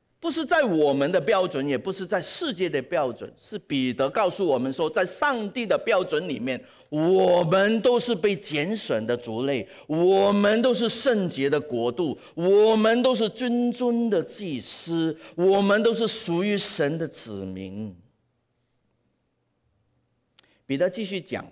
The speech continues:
为什么？除了因为这个是身份的必然之外，彼得也讲到，救我们出黑暗，进入奇妙光明者，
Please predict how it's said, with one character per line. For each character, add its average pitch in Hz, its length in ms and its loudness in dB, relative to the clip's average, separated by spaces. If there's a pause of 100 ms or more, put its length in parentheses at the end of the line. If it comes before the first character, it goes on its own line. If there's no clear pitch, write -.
(180)
为 214 260 -2
什 - 240 -8
么？ - 100 -20 (920)
除 - 180 -6
了 247 120 2
因 269 140 0
为 262 120 2
这 277 120 -6
个 226 120 0
是 - 180 -10
身 330 500 -4
份 294 360 -6
的 196 80 -2
必 196 240 -6
然 104 400 -8
之 123 140 -14
外， 131 220 -8 (1300)
彼 113 140 -10
得 139 140 0
也 135 140 -2
讲 101 380 -6
到， 117 320 -2 (460)
救 302 240 -2
我 143 220 2
们 160 200 -2
出 233 320 -2
黑 269 300 0
暗， 269 380 -2 (1080)
进 185 300 -8
入 175 160 -2
奇 120 580 -6
妙 160 360 -2
光 160 280 -2
明 123 300 -6
者， - 240 -12